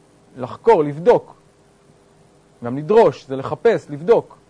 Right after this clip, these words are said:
אז ראייה, שימו לב, "לא תתורו" נופל גם על הלב וגם על העיניים. איך יכול להיות גם על הלב וגם על העיניים? אפשר להגיד שהעיניים רואות והלב חומד.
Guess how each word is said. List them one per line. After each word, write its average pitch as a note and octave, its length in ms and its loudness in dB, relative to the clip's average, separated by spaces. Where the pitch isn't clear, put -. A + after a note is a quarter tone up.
אז C#3 260 -2
ראייה, A3+ 640 2
שימו A3 220 -6
לב, E3+ 160 -4
"לא F3+ 80 -2
תתורו" G3+ 540 -4
נופל G3 360 -6
גם F#3 280 0
על E3 280 2
הלב E3+ 500 -2
וגם E3+ 460 0
על F#3 200 0
העיניים. F3+ 540 0
איך E3 120 -4
יכול D#3+ 220 -6
להיות D#3 220 -2
גם D#3+ 160 -2
על D#3 120 -4
הלב D3+ 120 -6
וגם D3 220 -4
על C#3+ 80 -6
העיניים? C#3 420 -4
אפשר C3+ 200 -6
להגיד D3 260 -2
שהעיניים C#3+ 540 -2
רואות D3 260 0
והלב D3 240 0
חומד. F#3+ 340 -2